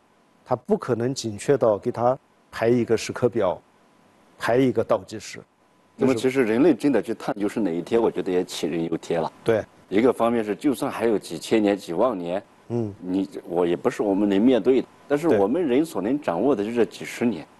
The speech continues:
Speaker 1: 对。
Speaker 2: 就是有的时候
Speaker 1: 你要把自己的几十年安排好。
Speaker 2: 把自己的，对，利用好就行了。那么这是一个。然后呢，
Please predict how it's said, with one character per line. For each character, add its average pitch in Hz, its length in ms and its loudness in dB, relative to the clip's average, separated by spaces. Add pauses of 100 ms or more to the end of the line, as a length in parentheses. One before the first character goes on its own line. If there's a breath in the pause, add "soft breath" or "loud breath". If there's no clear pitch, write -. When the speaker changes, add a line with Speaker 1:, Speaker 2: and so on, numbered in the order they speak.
(100)
Speaker 1:
对。 117 220 2 (320)
Speaker 2:
就 92 80 -6
是 95 200 -2
有 95 40 2
的 123 80 4
时 127 60 4
候 143 120 4
Speaker 1:
你 135 60 -2
要 127 60 -2
把 113 80 -6
自 175 200 -4
己 135 140 -8
的 113 100 -2
几 - 200 -6
十 110 100 -8
年 139 180 2
安 127 140 -4
排 101 120 -2
好。 92 40 2
Speaker 2:
把 95 40 0
自 - 20 -4
己 - 60 -8
的， - 120 -10 (420)
对， 87 180 -2
利 101 140 0
用 110 160 4
好 80 200 -10
就 90 100 -8
行 - 200 -10
了。 90 140 -4 (760)
那 110 100 2
么 110 80 4
这 120 140 2
是 92 600 2
一 90 120 -4
个。 92 120 4
然 113 140 2
后 165 160 -4
呢， 139 200 4